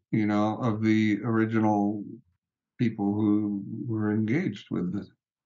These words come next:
with the school." Um, and I would say the nature of it has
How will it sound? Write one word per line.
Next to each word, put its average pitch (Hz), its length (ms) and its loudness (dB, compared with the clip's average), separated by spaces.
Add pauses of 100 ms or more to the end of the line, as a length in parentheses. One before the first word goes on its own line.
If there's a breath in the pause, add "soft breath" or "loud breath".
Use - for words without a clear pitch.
(120)
with 101 120 -4
the 101 60 -12
school." 113 480 -8 (1300 soft breath)
Um, 110 680 4 (1120)
and 127 160 4
I 135 80 4
would 143 120 2
say 160 120 6
the 139 140 4
nature 120 420 4
of 127 160 2
it 120 160 -2
has 120 340 -2